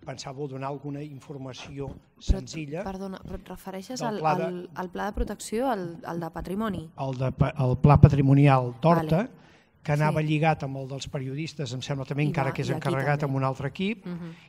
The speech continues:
Speaker 1: i després la, la qüestió de la Superilla d'Horta, com estava. Eh,
Speaker 2: Vale.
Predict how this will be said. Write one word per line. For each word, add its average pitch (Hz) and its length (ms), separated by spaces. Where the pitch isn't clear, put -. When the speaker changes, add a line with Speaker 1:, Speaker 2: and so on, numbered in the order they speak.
Speaker 1:
i 180 260
després 151 580
la, 147 200
la 131 120
qüestió 143 340
de 143 80
la 139 80
Superilla 135 680
d'Horta, 131 360
com 139 240
estava. 104 400
Eh, 160 100
Speaker 2:
Vale. 139 280